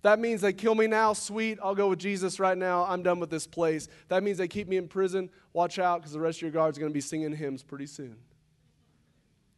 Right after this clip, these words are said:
He's absolutely unstoppable.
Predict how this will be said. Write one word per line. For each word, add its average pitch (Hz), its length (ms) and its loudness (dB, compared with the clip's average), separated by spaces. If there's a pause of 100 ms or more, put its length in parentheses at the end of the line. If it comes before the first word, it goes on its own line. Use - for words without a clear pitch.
(2250)
He's 147 200 -8
absolutely 160 840 -4
unstoppable. 127 1000 -14